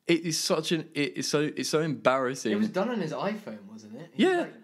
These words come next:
Speaker 1: He literally,
Speaker 2: photos
Speaker 1: some
Speaker 2: on his
Speaker 1: book,
Speaker 2: iPhone.
Speaker 1: some book deal, like, obviously, 'cause you, I understand why they do it, but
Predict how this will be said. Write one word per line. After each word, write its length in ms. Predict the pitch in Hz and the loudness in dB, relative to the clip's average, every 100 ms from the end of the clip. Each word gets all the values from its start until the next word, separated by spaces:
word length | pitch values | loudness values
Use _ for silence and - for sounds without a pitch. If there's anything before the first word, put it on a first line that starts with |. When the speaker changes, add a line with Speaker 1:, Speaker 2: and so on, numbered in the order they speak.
| - | -2
Speaker 1:
He 180 | 180 214 | 4 4
literally, 480 | 226 196 196 156 139 | 4 2 2 2 2
Speaker 2:
photos 120 | - | 2
Speaker 1:
some 100 | 180 | 4
Speaker 2:
on 120 | 196 | 4
his 80 | 185 | 4
Speaker 1:
book, 200 | 202 185 | 2 2
Speaker 2:
iPhone. 40 | - | 0
Speaker 1:
some 240 | 180 180 | 2 4
book 200 | 185 135 | 2 2
deal, 320 | 139 123 120 123 | 2 4 4 2
like, 240 | 139 127 | 2 2
obviously, 440 | 151 156 - 143 131 | -2 0 2 2 2
'cause 220 | 170 156 | 0 2
you, 220 | 190 - 156 | 0 2 2
I 80 | |
understand 460 | 180 196 190 185 160 | 4 2 2 0 2
why 200 | 156 156 | 2 2
they 140 | 147 135 | 2 0
do 220 | 147 135 | 2 2
it, 320 | 107 - - | 0 -2 0
but 260 | 127 120 | 2 2